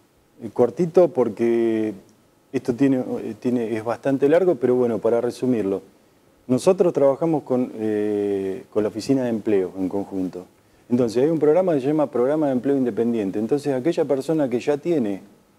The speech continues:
un emprendimiento chiquito y necesita crecer, el Programa de Empleo,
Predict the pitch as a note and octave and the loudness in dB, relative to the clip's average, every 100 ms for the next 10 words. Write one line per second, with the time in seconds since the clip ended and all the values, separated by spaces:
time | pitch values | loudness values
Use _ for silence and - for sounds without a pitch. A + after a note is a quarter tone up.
0 | _ _ _ A2+ A2+ G2+ G#2+ A2 A#2+ B2+ | _ _ _ -2 -2 -2 -2 0 0 0
1 | G2+ F#2 F2 G2+ C#3+ C3 - F#2 - _ | -2 -4 -8 -4 0 0 0 -4 -6 _
2 | _ _ _ G#2+ G2+ G#2 - D3+ C#3+ B2 | _ _ _ -4 -4 -4 -4 0 0 0
3 | A#2 - G#2 - - _ _ _ _ _ | -2 0 0 -2 -14 _ _ _ _ _
4 | _ _ A#2 G2+ A#2 D3+ D#3+ D3 D3+ D3+ | _ _ -2 0 0 2 0 0 2 2
5 | D3+ | 0